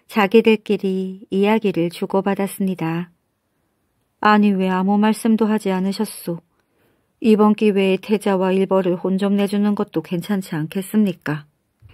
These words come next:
허허, 저와 같은 생각이셨군요. 신하들은 겁이 나서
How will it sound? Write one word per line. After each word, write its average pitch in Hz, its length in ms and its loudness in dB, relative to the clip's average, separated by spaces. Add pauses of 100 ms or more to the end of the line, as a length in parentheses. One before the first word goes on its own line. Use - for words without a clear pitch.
(640)
허허, 185 460 0
저와 196 380 2
같은 180 440 -6
생각이셨군요. 190 1040 -2 (760)
신하들은 226 640 4
겁이 196 320 -2
나서 185 560 -4